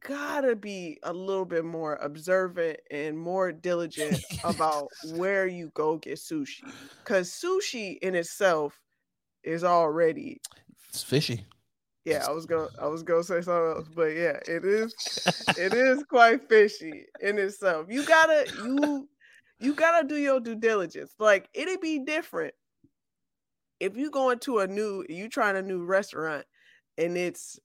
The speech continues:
Speaker 1: you know, soup or, uh,
Speaker 2: <laughs>
Speaker 1: something that's, you know, something that's
Speaker 2: Or your
Speaker 1: cooked.
Speaker 2: salad.
Speaker 1: Right,
Speaker 2: Gotta be
Speaker 1: salad.
Speaker 2: careful with that lettuce nowadays, though.
Speaker 1: Yeah,
Speaker 2: Lettuce
Speaker 1: E.
Speaker 2: will put you in
Speaker 1: coli.
Speaker 2: the ground, too.
Speaker 1: Right. That is true. I,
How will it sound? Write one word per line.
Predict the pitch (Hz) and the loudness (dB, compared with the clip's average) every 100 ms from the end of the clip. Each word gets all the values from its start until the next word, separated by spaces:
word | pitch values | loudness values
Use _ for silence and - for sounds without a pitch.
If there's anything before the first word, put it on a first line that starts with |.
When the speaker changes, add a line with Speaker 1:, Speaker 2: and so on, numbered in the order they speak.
| _ _ | _ _
Speaker 1:
you | 349 | -4
know, | 160 180 | -4 -6
soup | - - - 427 - - _ | -12 -8 -2 -2 -2 -12 _
or, | 165 165 165 175 190 190 185 185 _ - - - - | -4 -2 0 0 0 -2 -4 -10 _ -10 -6 -4 2
uh, | 214 208 220 | 6 6 4
Speaker 2:
<laughs> | |
Speaker 1:
something | 240 349 359 349 339 | 4 6 6 4 0
that's, | 320 320 320 - - | 4 4 2 -14 -12
you | 247 | -6
know, | 330 175 | 0 0
something | - 320 - 311 | 0 -4 -2 0
that's | 262 277 - | 0 0 -2
Speaker 2:
Or | |
your | 359 | 2
Speaker 1:
cooked. | 233 | 2
Speaker 2:
salad. | - - - - - 98 - - 95 _ _ _ _ _ 269 | 2 0 0 0 -2 -6 -8 -16 -16 _ _ _ _ _ 2
Speaker 1:
Right, | 247 | 2
Speaker 2:
Gotta | - - | 2 -2
be | |
Speaker 1:
salad. | 208 247 | 2 6
Speaker 2:
careful | 143 135 | 6 6
with | 131 | 2
that | 135 127 | 4 4
lettuce | 120 117 107 | 4 2 2
nowadays, | 123 113 92 85 82 90 82 | 2 2 2 -2 -4 -8 -10
though. | 78 - 101 | -12 -8 0
Speaker 1:
Yeah, | |
Speaker 2:
Lettuce | 120 107 180 | 0 0 -4
Speaker 1:
E. | |
Speaker 2:
will | 185 240 | 0 2
put | 208 | 4
you | 151 | 2
in | 110 | -2
Speaker 1:
coli. | |
Speaker 2:
the | 104 | -4
ground, | 107 107 104 101 101 | 0 0 0 -2 -4
too. | - | 0
Speaker 1:
Right. | 123 92 104 _ - _ _ _ - | 0 0 -6 _ -16 _ _ _ -4
That | 180 | -2
is | 190 185 | -2 -8
true. | - 160 - _ _ _ | -10 -12 -12 _ _ _
I, | 190 247 262 | 0 0 0